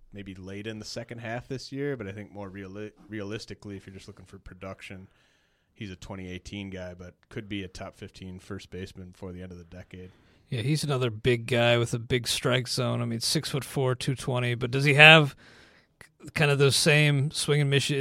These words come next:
Speaker 2: miss issues as a guy like Aaron Judge?
Speaker 1: No, he's, that's what I love about Tellez, and you don't see that very often with first base prospects like him, where it's really hard to see him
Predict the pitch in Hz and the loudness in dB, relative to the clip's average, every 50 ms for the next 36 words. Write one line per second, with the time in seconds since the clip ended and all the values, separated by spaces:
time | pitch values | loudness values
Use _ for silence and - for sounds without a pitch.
0 | - - _ _ 170 151 147 135 - - 139 147 - - 165 147 127 139 139 131 | -2 -6 _ _ -2 -2 0 0 0 0 -2 -2 0 2 0 2 2 2 0 2
1 | 135 139 135 139 135 127 - 127 131 139 139 135 127 139 139 147 151 147 - - | 4 4 4 4 2 0 -2 -4 -4 -2 -2 -2 -2 -2 -2 -2 -4 -6 -10 -16
2 | - - 139 160 160 123 90 87 95 104 _ _ _ - 117 120 131 123 123 120 | -18 -12 -6 -4 -4 -4 -4 -8 -16 -20 _ _ _ -16 -10 -6 -4 -2 -2 -2
3 | 117 110 - - - - - - _ - 120 120 127 - - 127 117 104 101 104 | -4 -6 -8 -12 -12 -14 -16 -20 _ -12 -10 -10 -10 -10 -10 -8 -8 -8 -8 -8
4 | 104 107 104 98 90 - - - _ _ _ - 117 104 98 95 92 - - - | -8 -10 -10 -12 -14 -20 -20 -20 _ _ _ -20 -14 -12 -12 -12 -14 -16 -16 -12
5 | 98 107 113 110 104 98 - 104 104 117 139 165 165 127 - - - 127 127 131 | -10 -8 -8 -8 -8 -10 -12 -10 -8 -2 0 0 0 -2 -6 -10 -8 -6 -4 -4
6 | 123 113 107 104 95 104 107 104 104 101 101 110 110 - - 107 101 101 101 101 | -4 -4 -6 -6 -8 -8 -8 -6 -6 -6 -6 -6 -6 -8 -10 -12 -10 -8 -8 -8
7 | 98 95 90 - _ _ _ _ _ _ - 107 98 - - 101 104 113 - - | -8 -10 -12 -16 _ _ _ _ _ _ -12 -12 -12 -10 -10 -8 -8 -8 -8 -10
8 | - 113 101 98 - - 95 92 - - - 98 101 107 101 - - 101 95 92 | -12 -12 -12 -12 -12 -14 -16 -16 -16 -16 -14 -10 -10 -10 -12 -12 -14 -16 -14 -14
9 | 90 90 92 95 98 95 95 90 _ _ _ _ _ _ _ _ _ _ _ _ | -14 -14 -14 -14 -12 -14 -16 -18 _ _ _ _ _ _ _ _ _ _ _ _
10 | _ _ _ _ _ _ _ - 104 101 - - - - 110 117 120 120 113 110 | _ _ _ _ _ _ _ -20 -18 -16 -16 -18 -16 -14 -12 -10 -10 -8 -10 -10
11 | 98 113 113 107 92 - 98 - - - 113 104 101 98 104 98 95 92 92 92 | -10 -10 -10 -10 -12 -14 -12 -10 -10 -10 -8 -10 -10 -12 -12 -16 -16 -18 -20 -20
12 | 92 92 | -20 -20